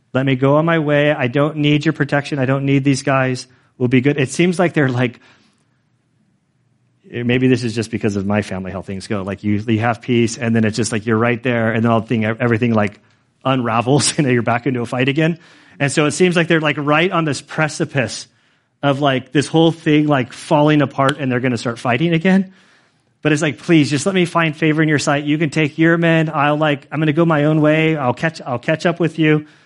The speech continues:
Um, and so then we're told in verse sixteen that, that Esau returned, uh, um,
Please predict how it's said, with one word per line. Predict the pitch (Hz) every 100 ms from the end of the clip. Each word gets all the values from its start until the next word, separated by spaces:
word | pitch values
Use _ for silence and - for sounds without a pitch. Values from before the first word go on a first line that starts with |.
| _ _ _
Um, | 131 131 123 120 117 _ _ _ _
and | 127
so | 160
then | 156
we're | 151
told | 156 151
in | 139
verse | 139
sixteen | 139 131 151 143
that, | 123 -
that | 131 123
Esau | 131 147 147 165
returned, | 147 131 - 156 160
uh, | 147 139 - _
um, | 143 131 127 117 113